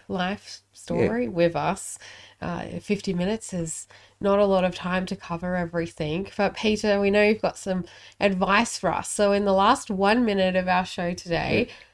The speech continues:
Speaker 1: if you had one piece of advice to share with those listening and watching, what would that be?
Speaker 2: I just pick on, there's truths. And if you look at my situation and other people like this,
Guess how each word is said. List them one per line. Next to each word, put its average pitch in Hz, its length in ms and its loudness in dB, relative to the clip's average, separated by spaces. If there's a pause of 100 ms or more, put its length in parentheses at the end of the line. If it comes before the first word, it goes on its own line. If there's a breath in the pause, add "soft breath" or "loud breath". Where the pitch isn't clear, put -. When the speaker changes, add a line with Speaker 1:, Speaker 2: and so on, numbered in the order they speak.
(140 soft breath)
Speaker 1:
if 190 140 -6
you 208 60 0
had 202 200 0
one 208 300 4
piece 247 260 0
of 220 80 -2
advice - 500 -6
to 185 100 -6
share 175 560 0
with 170 260 -4
those 165 300 -2
listening 247 340 2
and 240 120 4
watching, 170 580 0
what 165 320 0
would - 160 -6
that - 220 -8
be? - 300 -10 (480)
Speaker 2:
I 135 80 0
just - 180 0
pick 175 160 2
on, 135 320 6 (200)
there's 127 160 0
truths. 143 580 6 (360)
And 131 140 4
if 127 180 -2
you 170 60 2
look - 100 2
at - 60 2
my 135 140 6
situation 127 480 4
and 127 80 6
other 135 140 6
people 113 180 0
like 113 80 2
this, 120 120 -6